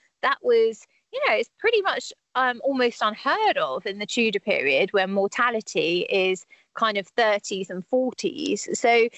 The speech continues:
she did incredibly well. And, you know, lots of her, her family members actually also lived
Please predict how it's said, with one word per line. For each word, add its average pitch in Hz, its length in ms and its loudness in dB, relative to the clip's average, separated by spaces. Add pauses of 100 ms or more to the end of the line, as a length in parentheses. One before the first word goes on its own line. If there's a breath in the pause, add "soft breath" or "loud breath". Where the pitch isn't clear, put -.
(140 loud breath)
she - 260 2
did 440 140 4
incredibly 294 640 0
well. 143 500 -2 (240 soft breath)
And, 240 460 0 (160)
you 269 80 0
know, 277 60 2 (260)
lots - 240 0
of 311 120 -2
her, 247 500 2 (440)
her 208 160 -12
family 254 360 -2
members 190 420 -4
actually 202 340 -2
also 202 440 0
lived 180 400 -2